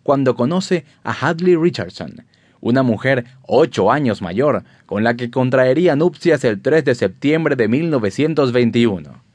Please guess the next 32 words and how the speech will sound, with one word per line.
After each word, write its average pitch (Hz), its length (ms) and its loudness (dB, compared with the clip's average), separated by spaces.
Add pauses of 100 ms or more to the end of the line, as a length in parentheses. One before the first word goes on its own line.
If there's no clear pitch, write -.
(580)
Los 107 180 0
felices 147 400 2
esposos, 107 640 -2 (280)
conscientes 110 680 -2
de 107 100 0
la 98 100 2
modesta 107 440 -2
situación 107 480 -4
económica 113 580 -2
de 87 140 -6
uno 117 340 -2 (220)
y 90 140 -8
otro, 117 380 0 (340)
vivirían 123 640 2
en 120 160 0
un 180 100 0
apartamento 143 600 0
sin 101 260 -2
lujos 156 420 -2 (240)
en 95 140 -6
la 95 120 -4
parte 143 360 0
norte 139 380 0
de 120 100 2
la 104 100 0
ciudad, 104 460 0 (420)
hasta 104 260 -2
que 120 120 -2
se 120 120 -2
mudan 165 540 0
a 120 140 -2
París. - 560 -10